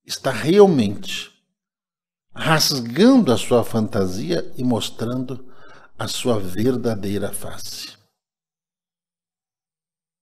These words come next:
Esta é a razão por que há essas migrações planetárias. Espíritos que migram em bandos, em legiões,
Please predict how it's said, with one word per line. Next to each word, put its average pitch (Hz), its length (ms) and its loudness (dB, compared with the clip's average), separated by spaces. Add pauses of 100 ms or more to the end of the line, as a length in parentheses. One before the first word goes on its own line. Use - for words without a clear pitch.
(520)
Esta 151 360 2
é - 20 6
a - 20 2
razão 139 600 2
por 117 200 -4
que 117 220 -4
há 123 80 0
essas 117 380 -2
migrações 160 1300 2
planetárias. 117 1300 -4 (1300)
Espíritos 185 880 0
que 135 160 -2
migram 127 760 2 (200)
em 160 200 2
bandos, 117 1120 4
em 135 240 0
legiões, 127 1040 0